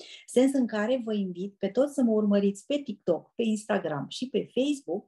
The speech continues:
unde veți vedea atât, uh, pă-, clipuri,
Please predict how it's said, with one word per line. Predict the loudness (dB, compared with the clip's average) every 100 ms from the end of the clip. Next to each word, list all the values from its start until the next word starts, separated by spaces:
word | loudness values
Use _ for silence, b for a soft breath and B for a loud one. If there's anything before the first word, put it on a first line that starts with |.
| B B B
unde | 2 4 4
veți | 2 -4 -4
vedea | -2 -2 -4 -6
atât, | -10 -8 -6 -8 -4
uh, | 0 0 -2 b b _ -10
pă-, | 0 2 2 -2 -6
clipuri, | 0 2 2 0 -2 -2